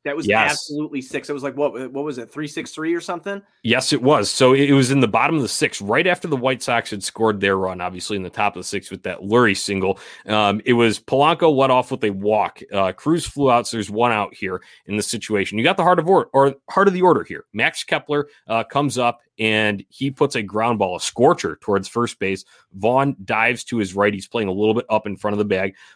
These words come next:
Speaker 2: Vaughn dives to his right, makes a great stop, Jose Abreu-esque, what we're used to seeing from him. Gets up, makes the throw right to Tim Anderson. Tim Anderson just kind of voids where the runner's coming at.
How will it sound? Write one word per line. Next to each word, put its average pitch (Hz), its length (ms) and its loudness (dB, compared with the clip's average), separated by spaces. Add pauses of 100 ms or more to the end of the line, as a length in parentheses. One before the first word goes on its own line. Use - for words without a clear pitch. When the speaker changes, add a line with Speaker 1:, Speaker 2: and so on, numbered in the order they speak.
(100)
Speaker 2:
Vaughn 143 280 4
dives 135 420 0 (120)
to 147 160 4
his 110 180 4
right, 110 440 2 (220)
makes 107 180 -4
a 101 60 -6
great 101 460 -2
stop, 135 380 -2
Jose 113 320 0
Abreu-esque, 107 760 -2
what 98 160 -6
we're 92 80 -8
used 95 180 -6
to - 60 -12
seeing 104 180 -4
from 92 200 -12
him. 113 180 -2 (280)
Gets 165 200 0
up, 147 220 2
makes 113 220 0
the 120 60 -8
throw 120 240 2
right 117 220 6
to 127 80 -10
Tim 131 240 2
Anderson. 127 500 -2
Tim 113 200 -2
Anderson 110 380 -4
just 98 160 -12
kind 101 120 -4
of 92 100 -6 (280)
voids 110 340 4
where 107 140 4
the 101 100 2
runner's 107 300 2
coming 131 240 2
at. 127 180 0